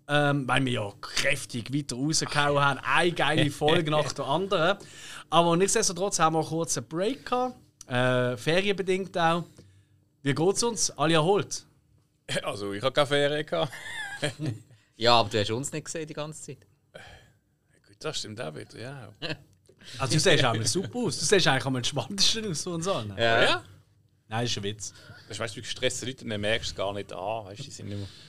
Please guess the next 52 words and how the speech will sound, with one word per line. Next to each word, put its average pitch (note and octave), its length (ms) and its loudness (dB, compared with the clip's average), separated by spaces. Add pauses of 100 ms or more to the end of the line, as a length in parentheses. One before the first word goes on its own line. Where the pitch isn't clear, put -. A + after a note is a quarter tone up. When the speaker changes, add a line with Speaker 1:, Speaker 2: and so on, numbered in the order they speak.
(180)
Speaker 2:
mehr C#3+ 160 -2
Speaker 1:
Ah, G#3+ 240 -2
okay, D#3 280 -4
ja. A#2+ 120 -6
Speaker 2:
Ja, G2+ 160 -12
ja. B2+ 60 -14 (180)
Speaker 1:
Gewohnt. D#3 320 0
Speaker 2:
Das - 300 -8
ist - 160 -2
auch A#2 40 -4
durch A#2+ 220 -2
Rouge B2 520 -2
ein A#2+ 60 -14
bisschen A2+ 380 -4
und - 440 -6 (340)
wegen G#2+ 280 -6
Bild A2 320 -6
und G#2+ 120 -10
Ton, G#2+ 280 -6
weißt G2+ 280 -14
du. - 60 -20
Speaker 3:
<laughs> - 1900 -8
Ja, A2+ 260 4
Ru-, C3 440 -2
Rouge A3 280 2
ist E3+ 140 -4
das - 20 -18
Programm, D#3 500 0
ja. A#2+ 140 -6 (560)
Speaker 1:
Na A2 120 0
super, D3 320 2
und B2 80 0
jetzt C#3 180 2
gehen C#3+ 160 4
die C3+ 80 2
Ersten C3+ 280 2
schon C3+ 100 -2
schauen. D3 400 0
Ah, F#3 100 2
die F#3 80 -4
gibt's D3 180 0
jetzt C#3 100 0
auf B2+ 140 0
YouTube. D3 400 -2
Nein, D3+ 380 6
gibt's F3+ 240 0
noch D#3+ 160 -2
nicht. A#2+ 160 -6
Aber A3 160 0
ist C#4 120 -4
eine B3 100 -2
Idee. C#3 320 -4